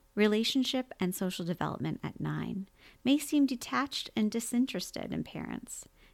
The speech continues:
is less argumentative with adults, but may become more so with peers, understands romantic relationships and has an increased knowledge of sex, displays little interest in the opposite sex or romantic partnerships,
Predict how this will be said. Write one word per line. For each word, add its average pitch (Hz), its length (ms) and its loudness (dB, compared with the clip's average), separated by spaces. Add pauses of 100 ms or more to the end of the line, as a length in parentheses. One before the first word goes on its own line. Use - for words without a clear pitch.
is 214 140 0
less 294 260 -2 (100)
argumentative 175 640 2 (140)
with 175 160 -2
adults, 165 400 -4
but - 180 -2
may 247 200 2
become 277 340 0
more 247 300 4
so 202 260 0
with 208 160 -4
peers, 175 640 -4 (640)
understands 220 680 4
romantic 190 420 2
relationships 196 800 -4
and 208 100 2
has 233 180 0
an 226 140 0
increased 226 480 -2
knowledge 190 380 0
of 185 80 -6
sex, - 520 -8 (540)
displays 247 480 0
little 277 300 0
interest 185 480 -2
in 180 80 2
the 175 100 -4
opposite - 420 -6
sex - 460 -6
or 233 100 0
romantic 254 480 2
partnerships, - 840 -6